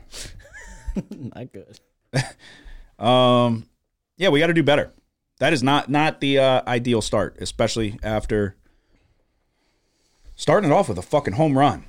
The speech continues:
Speaker 2: It, it, it was supposed to be a better week than it was. But we look ahead.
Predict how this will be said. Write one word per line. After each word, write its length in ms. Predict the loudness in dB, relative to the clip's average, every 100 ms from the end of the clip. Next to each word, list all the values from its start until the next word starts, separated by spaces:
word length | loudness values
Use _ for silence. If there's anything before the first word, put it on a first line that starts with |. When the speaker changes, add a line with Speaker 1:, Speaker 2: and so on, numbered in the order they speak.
| -20 _
Speaker 2:
It, 300 | -2 0 2
it, 180 | 2 2 2 2
it 60 |
was 120 | 0
supposed 220 | 0 0 0
to 60 |
be 60 | -2
a 60 |
better 200 | -4 -4
week 280 | -6 -10 -12
than 100 | -14
it 60 | -12
was. 260 | -12 -12
But 400 | -10 0 0 0 -8 _ _ _ _ _ _ _ -4
we 120 | 2
look 200 | 2 4
ahead. 400 | 2 2 2 -2